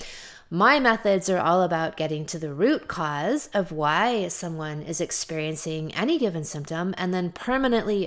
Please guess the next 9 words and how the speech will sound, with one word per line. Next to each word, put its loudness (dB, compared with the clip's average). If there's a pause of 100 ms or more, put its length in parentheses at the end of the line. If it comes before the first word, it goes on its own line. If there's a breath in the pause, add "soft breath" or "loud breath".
(120)
cure -4
it. -10 (320 loud breath)
Yes, -2
you 0
can. -2 (560 loud breath)
There 4
are 4
many 4
ways 4